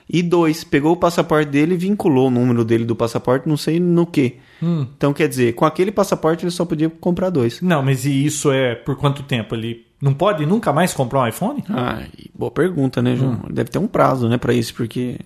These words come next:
Speaker 1: sei lá, né?
Speaker 2: Que estranho isso aí, né?
Speaker 1: Estranho, né? Estranho.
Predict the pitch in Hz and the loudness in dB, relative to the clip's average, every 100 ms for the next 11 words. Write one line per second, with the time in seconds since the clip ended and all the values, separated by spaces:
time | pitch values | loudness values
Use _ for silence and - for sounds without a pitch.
0 | _ _ - - 143 175 190 190 - - | _ _ -12 -2 0 2 0 -4 -12 -20
1 | _ _ _ _ _ - 247 - - 131 | _ _ _ _ _ -10 -8 -6 -4 -2
2 | 123 196 220 - 120 180 127 135 127 139 | 0 0 2 0 2 2 4 4 2 -2
3 | - _ _ _ _ _ _ 135 - - | -8 _ _ _ _ _ _ -10 -8 -4
4 | 120 123 | -4 -4